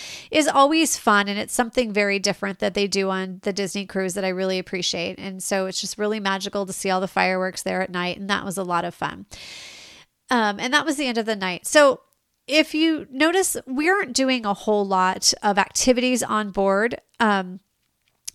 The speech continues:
this was a very relaxing weekend. I brought some books to read. I had work to do. We watched football games. We have done cruises before, and so I wasn't really interested in,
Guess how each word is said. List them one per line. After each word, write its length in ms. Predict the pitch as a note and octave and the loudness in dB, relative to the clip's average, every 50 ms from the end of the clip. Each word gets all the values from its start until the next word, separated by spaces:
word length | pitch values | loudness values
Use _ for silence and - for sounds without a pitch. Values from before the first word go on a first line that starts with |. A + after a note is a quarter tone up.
| - - - | -16 -6 2
this 260 | G3+ B3+ B3 - - | 4 6 6 6 2
was 140 | D#4+ - F#4 | 2 4 4
a 60 | D4+ | 2
very 500 | A3+ G#3 A3+ G#3+ G#3+ G#3+ G#3+ G#3+ G#3+ G#3 - | 6 6 6 8 8 6 4 2 2 -2 -4
relaxing 920 | - G3+ G3 F#3+ F#3 G3 G3 F#3+ F3+ - - - - G#3+ G#3 G3+ G3 G3+ - | -4 -4 -4 -2 2 4 4 4 4 2 -2 -2 0 0 -2 -2 -6 -6 -6
weekend. 540 | G3 G#3 G#3 G3+ A3+ G#3+ G#3 G#3 G#3 G3+ G3 - | -4 -4 -2 2 2 2 2 2 0 -2 -4 -2
I 160 | G3+ G3+ G#3 | -2 -2 -2
brought 480 | G3+ - G#3 G3 F#3+ F#3+ F#3+ - - - | 0 0 0 2 2 2 0 -2 -6 -4
some 220 | - G#3 F#3+ F3 | -2 -2 -2 0
books 340 | E3+ B3+ C4 B3+ - - - | 2 2 2 2 2 0 0
to 100 | - B3 | 0 0
read. 320 | G#3+ A3+ A3 G#3 G#3 G3+ - | 0 2 2 4 4 2 2
I 80 | - | 0
had 280 | E3 E3+ F#3 F#3 F#3+ G3 | -2 -2 -4 -4 -4 -4
work 180 | G#3 A3 - - | -6 -6 -4 -4
to 120 | - A3 | -4 0
do. 200 | G#3 G#3+ G#3 G#3 | 2 2 2 2
We 120 | G3 G3 F#3 | 2 0 -2
watched 340 | F3+ F3+ E3 - - - | -2 -2 0 0 -2 0
football 320 | - B3 A#3 - A3+ G#3+ G3+ | 0 -2 2 4 2 2 4
games. 420 | - G#3+ G#3 G#3 G3+ G3+ G#3 - - - - - - - - - - | 4 2 2 2 0 -4 -6 -10 -10 -12 -16 -14 -16 -16 -18 -16 -10
We 300 | - A3+ B3+ C4+ C#4 B3 | -4 -2 0 2 4 4
have 260 | C4+ D4 A#3+ G3 - | 4 4 2 2 2
done 400 | - G#3+ G3 G3+ G#3 G#3+ G#3+ A3 | 4 6 6 6 2 0 -4 -8
cruises 460 | - - - A#3 G#3+ G#3+ G#3 A3 G3 | -10 -2 0 2 2 4 2 2 0
before, 640 | - A3+ F#3+ F3+ - - G#3 G3 G3 G#3 A3 A#3 B3 | 0 -2 -4 -4 -2 0 0 2 4 4 4 4 2
and 280 | - - G#3+ G3+ G#3 G#3 | 2 0 -2 -2 -2 -2
so 440 | - - G#3+ G#3 G3+ G#3 - - _ - | 2 2 2 2 2 0 -4 -6 _ -8
I 220 | - A#3 A3+ A3+ A3 G#3 A3+ - _ _ _ _ - | -4 -2 0 0 -2 -2 -8 -16 _ _ _ _ -6
wasn't 360 | A#3 A3 A#3+ A3 A#3 C4+ - | 2 4 4 4 4 0 -2
really 200 | A3+ G#3+ G#3+ F3 | 0 0 0 -2
interested 460 | G3 F3+ - G#3+ G3 - - G#3 G3 | -4 -6 -4 -2 2 2 2 2 2
in, 300 | G3+ G3+ F#3+ F#3+ F#3 | 0 -2 -4 -8 -10